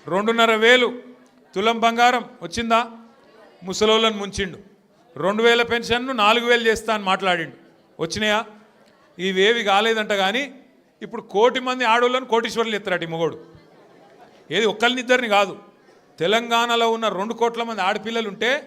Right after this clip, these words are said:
అందులో కోటి మందిని కోటీశ్వరులు చేసేదాకా ఇడిచిపెట్టాడట.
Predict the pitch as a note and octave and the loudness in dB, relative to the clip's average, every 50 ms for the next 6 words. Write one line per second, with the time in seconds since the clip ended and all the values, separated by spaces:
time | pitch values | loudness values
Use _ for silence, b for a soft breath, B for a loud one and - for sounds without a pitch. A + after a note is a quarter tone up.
0 | - b b b b b b - F3 G3+ A3 G#3+ - - - G#3 A3+ B3 B3 B3 | -14 b b b b b b -12 -8 -6 -6 -6 -8 -8 -2 0 0 2 0 0
1 | B3 B3 A#3 A#3 A#3+ C4+ C4+ C4 - F#3 G3+ A#3+ A#3 C#4 - C4 B3 C4 B3 B3 | -4 -6 -6 -4 -4 -6 -6 -6 -6 -4 -4 -2 -2 -4 -6 -4 -4 -4 -4 -4
2 | A#3 A3+ F#3+ G#3+ A3+ A#3 A#3 A#3+ F3 - F#3 G3+ F3 F3 E3+ D3 A#2+ A2+ | -4 -4 -2 -2 -2 -2 -4 -6 -8 -8 -8 -8 -6 -6 -6 -6 -8 -10